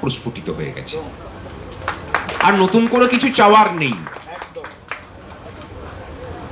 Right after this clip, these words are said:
আমরা বঞ্চিত হয়েছিলাম তার কারণ আমাদেরকে শতভাগে বিভক্ত করে রাখা হয়েছিল বলে। এখন বঞ্চনাটা মিটছে তার কারণ আমরা এক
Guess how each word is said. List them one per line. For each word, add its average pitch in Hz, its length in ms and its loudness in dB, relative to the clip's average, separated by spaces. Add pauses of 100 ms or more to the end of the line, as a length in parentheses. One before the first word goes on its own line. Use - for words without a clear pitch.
(760)
আমরা 233 720 8 (340)
বঞ্চিত 214 520 0
হয়েছিলাম 233 1000 6
তার 208 220 6
কারণ 214 520 6
আমাদেরকে 214 560 4
শতভাগে 202 760 4
বিভক্ত 196 540 2
করে 202 260 4
রাখা 180 300 6
হয়েছিল 175 560 4
বলে। 165 480 4 (3000)
এখন 220 380 8
বঞ্চনাটা 233 680 6
মিটছে 247 520 6
তার 240 180 6
কারণ 240 380 6
আমরা 220 340 4
এক 226 320 6